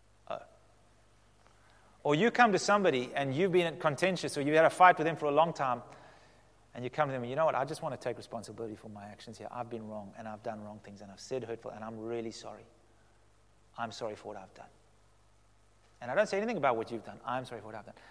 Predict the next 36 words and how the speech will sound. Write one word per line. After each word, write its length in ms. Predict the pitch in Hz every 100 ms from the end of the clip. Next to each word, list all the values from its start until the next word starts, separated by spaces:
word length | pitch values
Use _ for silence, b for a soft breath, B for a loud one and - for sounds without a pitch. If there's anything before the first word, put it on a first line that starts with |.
| b b b b b -
<sighs> 760 | - - - - - - - -
Isn't 80 | 190
that 100 | 196
frustrating? 640 | 131 - - 147 202 214
'Cause 160 | 123
then 100 | 147
now 140 | 151 165
they 100 | 151
can't 200 | - 196
be 120 | 170 127
angry 300 | 196 226 220
at 120 | 220
you 140 | 214
anymore. 340 | 208 208 214 196
They've 160 | 139
just, 300 | 165 190 -
just, 180 | 135 -
you 80 | 160
just 160 | 202
disarmed 420 | - 135 151 214 226
them. 200 | 247 240 B B B B B B
But 80 | 139
what 160 | 226
is 80 | 233
the 80 | 202
natural, 600 | 190 202 - 196 170 156 B B B
what 140 | 190
is 80 | 214
the 60 | 175
general 380 | 131 196 202 160
outworking, 520 | 143 123 135 127 123
unless 240 | 127 139
there's 160 | 143 127
a 60 | 123
serious 680 | - 165 165 156 139 -
root 460 | 135 123 135 131 -